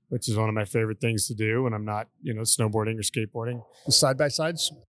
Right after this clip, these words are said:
Speaker 1: Side-by-sides, a-, and I still get after it on the dirt bike. I got a paddle tire on my, on my four fifty, and, um, they say with age comes the cage, so I'll be in both, but, uh,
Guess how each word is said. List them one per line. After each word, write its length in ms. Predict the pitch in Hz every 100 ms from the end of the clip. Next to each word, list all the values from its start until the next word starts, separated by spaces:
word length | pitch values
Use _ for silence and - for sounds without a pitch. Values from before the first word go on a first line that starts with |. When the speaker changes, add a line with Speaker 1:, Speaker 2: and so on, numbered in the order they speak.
| -
Speaker 1:
Side-by-sides, 720 | - 110 117 117 - 131 127
a-, 60 | 160
and 320 | 170 180 165
I 120 | 175
still 240 | 160 196 190
get 140 | 175
after 260 | 170 160 160
it 60 |
on 100 | 151
the 80 | 135
dirt 220 | 135 123
bike. 420 | 117 104 101 - - 117
I 100 | 113
got 120 | 123
a 40 |
paddle 300 | 120 127 123
tire 400 | 120 139 123 123
on 120 | 120 113
my, 320 | 110 107 101 _ - _ -
on 120 | 113
my 140 | 107 101
four 240 | 135 120
fifty, 640 | - 117 - 113 110 117 -
and, 400 | 110 104 104 104
um, 420 | 101 98 95 87 _ -
they 120 | 123
say 260 | - 170
with 240 | 139 143 -
age 340 | 147 135 120
comes 240 | 151 135 117
the 80 |
cage, 400 | 120 131 123 131
so 120 | - 123
I'll 80 | 127
be 140 | 135
in 120 | 113
both, 340 | 104 107 120 -
but, 280 | 127 104 -
uh, 240 | 113 101